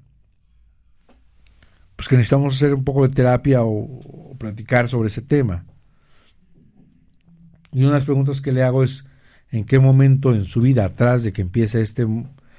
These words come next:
tema de la bulimia, ella tiene un conflicto de enojo y un conflicto de asco al mismo instante, al mismo tiempo? Y después de buscar,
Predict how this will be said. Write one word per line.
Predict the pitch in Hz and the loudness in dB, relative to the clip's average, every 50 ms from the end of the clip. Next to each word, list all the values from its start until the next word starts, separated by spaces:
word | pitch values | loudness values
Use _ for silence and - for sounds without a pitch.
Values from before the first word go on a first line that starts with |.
| _ _ _ _ | _ _ _ _
tema | - 131 127 117 113 107 | -4 -2 0 0 0 0
de | 104 104 | 0 0
la | 107 110 | 0 0
bulimia, | 113 117 131 139 143 143 139 135 131 135 135 - - - - _ _ _ _ _ _ _ _ _ _ _ _ _ _ _ _ _ _ _ _ _ _ _ _ _ - | 0 0 -2 -2 -2 0 0 2 2 2 0 -4 -10 -14 -20 _ _ _ _ _ _ _ _ _ _ _ _ _ _ _ _ _ _ _ _ _ _ _ _ _ -6
ella | 127 123 113 120 117 110 - | -2 -2 0 0 0 -2 -2
tiene | - 123 123 123 120 117 113 113 117 135 139 - - _ _ _ _ _ _ _ _ _ _ _ _ _ - | -2 0 0 0 0 0 -2 -2 -4 -6 -10 -18 -20 _ _ _ _ _ _ _ _ _ _ _ _ _ -16
un | 104 92 | -16 -14
conflicto | 90 - 104 95 98 110 104 104 135 | -10 -8 -6 -4 -4 -4 -2 0 0
de | 139 139 | 0 0
enojo | 139 143 143 139 139 151 139 | 0 -2 -2 -4 -4 -4 -6
y | 127 | -6
un | 113 107 | -6 -6
conflicto | 107 107 101 117 117 117 - 120 | -10 -10 -10 -10 -10 -8 -8 -6
de | 117 120 120 | -4 -2 -2
asco | 127 127 123 - - - 160 160 165 - _ _ _ _ _ _ _ _ _ _ - | -2 -4 -4 -8 -12 -12 -14 -14 -14 -20 _ _ _ _ _ _ _ _ _ _ -10
al | - 123 131 139 | -6 -4 -2 -2
mismo | 151 170 170 160 147 135 113 101 | -2 -2 -2 -4 -4 -6 -8 -8
instante, | 95 - - - 85 80 82 - - - _ _ _ _ _ _ _ _ _ _ _ _ | -10 -14 -14 -16 -16 -16 -18 -20 -20 -20 _ _ _ _ _ _ _ _ _ _ _ _
al | - 113 113 | -12 -8 -4
mismo | 120 135 135 131 117 107 101 | 0 0 0 0 -2 -4 -10
tiempo? | - - 92 90 - - - - _ _ - _ _ _ _ _ _ _ _ _ _ _ _ _ _ _ _ _ _ _ _ _ _ _ _ _ _ _ _ _ _ _ _ _ _ _ _ _ _ _ _ _ - | -12 -16 -16 -16 -18 -20 -20 -20 _ _ -20 _ _ _ _ _ _ _ _ _ _ _ _ _ _ _ _ _ _ _ _ _ _ _ _ _ _ _ _ _ _ _ _ _ _ _ _ _ _ _ _ _ 0
Y | - | 2
después | 127 123 107 - 170 170 160 | 2 2 4 2 2 2 2
de | 175 | 2
buscar, | 151 123 110 - - 123 113 123 131 - - | 2 0 -2 -2 0 -2 0 -2 -2 -8 -14